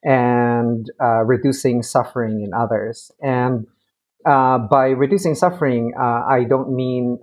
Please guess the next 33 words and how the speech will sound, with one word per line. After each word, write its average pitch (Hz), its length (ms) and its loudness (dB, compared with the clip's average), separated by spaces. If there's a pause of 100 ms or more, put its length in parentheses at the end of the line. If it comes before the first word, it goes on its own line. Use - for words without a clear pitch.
uh, 120 180 -2
physical 123 320 -2
suffering, 120 440 -4
although 120 360 0
that's 113 200 -6
part 131 240 2
of 110 80 -6
it, 113 200 -4
but 120 120 -10 (1040)
it's 156 220 2
a, 135 280 2 (420)
uh, 123 360 2 (580)
recognizing 131 1200 0
that 117 640 -2 (220)
the 120 500 2
self 113 560 0
or 120 220 -4
the 117 100 -2
egoic 113 380 0
self 113 420 0
is 123 220 -4
illusory 117 580 2 (260)
and 117 560 -2 (400)
not 123 240 0
to 127 80 2
identify 113 560 -2
with 104 220 -6
it, 107 260 -4 (160)
because 127 260 -2
it's 117 140 -6
the 127 80 -2
cause 127 540 0
of 117 140 -4